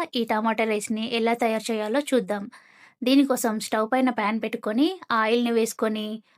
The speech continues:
ఒక స్పూన్ ఆవాలని, జీలకర్రని, పచ్చిమిర్చి, కరివేపాకును వేసుకొని, ఫ్రై చేసుకున్నాక సన్నగా కట్ చేసుకున్న టమాటా ముక్కల్ని కూడా వేసుకొని, ఈ టమాటా ముక్కల్ని మూత పెట్టుకొని బాగా మెత్తగా అయ్యేంత వరకు మగ్గించుకోవాలి. ఇలా టమాటాలు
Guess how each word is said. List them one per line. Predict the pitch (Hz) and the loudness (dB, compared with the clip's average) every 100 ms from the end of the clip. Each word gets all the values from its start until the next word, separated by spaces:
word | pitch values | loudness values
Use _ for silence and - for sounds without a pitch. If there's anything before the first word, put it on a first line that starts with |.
| - | -4
ఒక | 233 | -2
స్పూన్ | 226 262 240 208 | 0 2 2 2
ఆవాలని, | 208 220 233 220 220 208 | 2 2 2 2 -2 -2
జీలకర్రని, | 220 220 233 220 214 220 | -2 0 0 -2 -4 -6
పచ్చిమిర్చి, | 214 - 233 226 220 226 | -8 -4 -2 -2 -2 -4
కరివేపాకును | 214 208 214 220 220 220 214 | -2 -2 -2 -2 -2 -2 -4
వేసుకొని, | 214 208 220 220 339 - - - - - - | -6 -6 -6 -2 -2 -4 -20 -20 -20 -18 -4
ఫ్రై | 247 220 | 0 2
చేసుకున్నాక | 247 247 233 220 214 214 202 208 | 2 0 0 0 0 0 0 0
సన్నగా | 226 220 247 285 269 | -2 0 2 2 0
కట్ | 240 240 | -2 -2
చేసుకున్న | 226 - 226 277 320 | -6 -4 -2 0 0
టమాటా | - 220 214 226 | 0 0 0 0
ముక్కల్ని | 220 214 220 214 214 | 0 0 -2 -2 0
కూడా | 214 | 0
వేసుకొని, | 208 202 - 214 233 370 - - _ - | 0 -2 -4 -2 0 -2 -4 -20 _ -2
ఈ | 240 | 0
టమాటా | 226 220 220 240 | 2 2 2 2
ముక్కల్ని | 233 226 220 220 214 | 0 0 -2 0 -2
మూత | 220 233 233 | -2 0 0
పెట్టుకొని | 233 220 226 226 330 285 | 0 -2 0 2 2 4
బాగా | 214 208 226 220 | 2 2 0 0
మెత్తగా | 208 208 226 226 | -2 -2 0 2
అయ్యేంత | 214 208 214 | 0 -2 -2
వరకు | 214 214 320 | -2 -2 0
మగ్గించుకోవాలి. | 285 208 208 202 - 202 196 196 196 _ _ _ _ _ 262 | 0 0 -4 -6 -6 -4 -4 -6 -12 _ _ _ _ _ -2
ఇలా | 240 233 | 0 0
టమాటాలు | 226 214 226 226 220 | -2 0 0 0 0